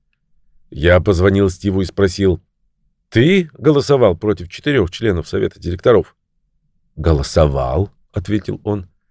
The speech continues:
Тогда я сказал ему: «Во-первых,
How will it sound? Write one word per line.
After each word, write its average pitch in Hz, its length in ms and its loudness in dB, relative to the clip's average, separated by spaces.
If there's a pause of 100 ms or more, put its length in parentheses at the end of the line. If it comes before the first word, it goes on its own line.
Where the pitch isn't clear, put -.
(160)
Тогда 90 460 2
я 82 300 0
сказал 71 400 -8 (100)
ему: - 120 -20 (1000)
«Во-первых, 98 800 0